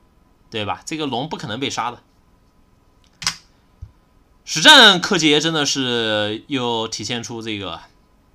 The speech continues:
高情商的一面啊！这个地方既然对手这么坚持的话，那也就给点面子，补一手做个眼啊！黑棋左上挤一个，白棋双打吃粘上，让黑棋把这个劫呢自己给补掉，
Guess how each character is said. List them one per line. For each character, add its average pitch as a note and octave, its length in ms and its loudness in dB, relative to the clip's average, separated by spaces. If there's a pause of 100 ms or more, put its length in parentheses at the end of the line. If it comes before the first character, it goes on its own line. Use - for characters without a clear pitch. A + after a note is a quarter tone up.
(300)
高 D3+ 160 2
情 B2 180 -8
商 C#3 160 -6
的 C3 80 -4
一 A#2+ 80 -6
面 C#3 160 -8
啊！ C2 220 -16
这 A2+ 80 -18
个 A#2 140 -16
地 A#2+ 200 -14
方 G#2 560 -6
既 C3+ 120 -8
然 B2 300 -2
对 C#3 180 -2
手 G#2+ 260 -8 (180)
这 E3 120 -6
么 D3+ 100 -6
坚 F3 260 -2
持 - 140 -4
的 G#2+ 160 -6
话， G#2 160 -4
那 F#2 160 -12
也 G2+ 240 -10
就 G#2+ 240 -10
给 A2 160 -12
点 G#2+ 140 -6
面 A2+ 160 -8
子， G2+ 120 -16 (1300)
补 E3+ 220 4
一 C4+ 80 10
手 C3+ 180 4
做 F3 200 -2
个 G3+ 80 -2
眼 E3+ 180 -4 (840)
啊！ - 200 -18
黑 D3 100 -6
棋 C#3+ 160 -6
左 A#2+ 200 -6
上 E3 240 2
挤 B2 240 -2
一 C3+ 40 0
个， E3+ 140 4
白 C#3 160 2
棋 D#3 140 -2
双 F#3 340 6 (380)
打 D3 120 4
吃 G3+ 320 6
粘 A#3 280 8
上， A#3+ 300 6 (600)
让 G#3+ 280 10
黑 G#3+ 180 4
棋 F#3 180 4
把 C#3+ 220 -2
这 D#3+ 80 -8
个 F3 80 -4
劫 C3 240 0
呢 F3 260 2
自 - 160 -10
己 A#2+ 140 -10
给 A#2+ 100 -8
补 G2 160 -16
掉， A2 160 -6